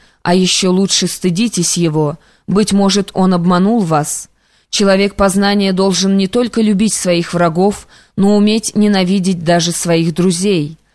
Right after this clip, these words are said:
Плохо отплачивает тот учителю, кто навсегда остается только учеником.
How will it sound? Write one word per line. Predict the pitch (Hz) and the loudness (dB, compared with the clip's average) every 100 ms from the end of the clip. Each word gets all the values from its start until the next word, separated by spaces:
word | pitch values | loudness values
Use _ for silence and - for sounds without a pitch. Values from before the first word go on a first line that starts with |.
| _ _ _ | _ _ _
Плохо | - 233 240 202 | -2 0 2 0
отплачивает | 175 - 196 190 175 170 170 | -2 0 0 0 -2 -2 -2
тот | 202 190 | -2 -2
учителю, | - 180 - 233 - 156 147 - _ _ | -4 -2 -2 -2 -2 -2 -2 -6 _ _
кто | - 233 | -8 0
навсегда | 226 202 208 190 190 | 0 0 0 0 0
остается | 185 - 180 196 190 190 | 0 0 0 0 -2 -4
только | 170 170 165 | -2 -2 0
учеником. | 180 - 196 196 - 196 147 | -2 0 0 0 0 0 0